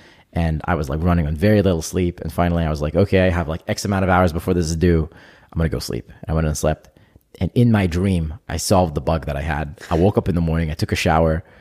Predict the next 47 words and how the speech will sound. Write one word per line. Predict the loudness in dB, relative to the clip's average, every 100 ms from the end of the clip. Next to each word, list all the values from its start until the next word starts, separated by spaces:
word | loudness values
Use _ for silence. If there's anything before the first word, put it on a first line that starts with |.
| _ _ -8
And | -4 -2
then | -2
in | -4 -2
the | -2
shower, | 2 2 4
I, | 2
like, | -2 -2
really | 0 0
polished | 0 -2 -2
off | -2 -2
how | -4 -6
to | -6
fix | -12 -8 -4
it. | -4
And | -6
I | -8
took | -6
a | 0
notebook | 2 2 2 0 -12 _ _ _ _
and | -4 -2
I |
wrote | 2 2 0
the |
code | 2 2 2
on |
the | 2
notebook | 2 2 4 2 0 -6
and |
I | -4
ran | 0 0
to | 0
the | -6
computer | -8 -8 -4
science | -4 -4 -2
lab | -2 -2
and | -4
I |
implemented | -2 -2 0 0 0
it | -2
and | -2
it |
worked | 2 2 2
and | -4
I |
submitted | -4 -2 0
the | 2
assignment. | 0 0 0 0